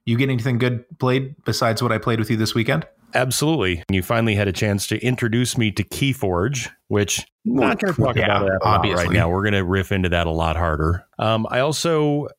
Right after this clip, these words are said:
Speaker 2: got to play one of my current favorites right now, Brass Birmingham, which I would say is probably my vote for a Euro Game of the Year in two thousand eighteen. I, I really haven't played anything I like more than that.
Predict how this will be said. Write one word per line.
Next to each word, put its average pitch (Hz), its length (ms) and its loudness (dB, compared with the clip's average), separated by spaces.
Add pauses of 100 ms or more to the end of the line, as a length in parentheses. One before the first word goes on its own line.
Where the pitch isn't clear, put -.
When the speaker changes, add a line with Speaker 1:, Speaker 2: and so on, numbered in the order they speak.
Speaker 2:
got 113 140 2
to 101 80 -8
play 113 200 0
one 107 200 0
of 98 40 0
my 95 140 2
current 117 420 -2
favorites 120 540 -2
right 120 180 0
now, 117 200 0
Brass 101 400 -2
Birmingham, 110 680 2
which 95 300 -2
I - 200 -2
would 120 200 0
say 135 180 0
is 131 160 0
probably 143 540 -2
my 131 180 2
vote 117 300 0
for 110 260 0
a 104 60 2
Euro 113 320 2
Game 110 260 2
of 104 140 0
the 104 80 2
Year 98 320 2
in 87 80 -2
two 95 160 -2
thousand 90 340 2
eighteen. 90 580 2
I, 90 200 0
I 95 140 -2
really 95 300 2
haven't 90 260 0
played 90 180 2
anything 87 320 0
I - 20 2
like 85 240 0
more 85 160 -2
than 80 140 -2
that. 78 240 0